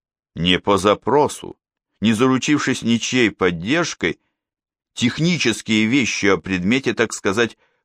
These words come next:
пристальнейшего политического внимания. Причем написано так, что на формулы политэкономии почти никаких ссылок. И вот становится ясно, что плановикам эти идеи, насколько они их понимают, нужны как коровье седло.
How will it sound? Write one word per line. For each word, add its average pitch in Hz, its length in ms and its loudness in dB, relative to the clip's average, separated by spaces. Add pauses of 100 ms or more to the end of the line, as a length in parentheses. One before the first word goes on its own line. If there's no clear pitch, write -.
(140)
пристальнейшего 156 1000 0
политического 135 1160 0
внимания. 104 680 0 (760)
Причем 107 340 2
написано 110 560 0
так, 117 240 0
что - 280 0 (320)
на 101 180 4
формулы 147 640 4
политэкономии 110 880 2
почти 110 520 -2
никаких 110 680 0
ссылок. - 600 -2 (1120)
И 92 60 0
вот 98 160 2
становится 95 500 2
ясно, 82 500 0 (420)
что 107 220 2
плановикам 95 760 2
эти 101 420 0
идеи, 110 300 2
насколько 110 560 0
они 107 220 2
их 101 100 -4
понимают, 101 520 0
нужны 95 340 -2
как 98 260 -2
коровье 98 420 2
седло. 78 480 -6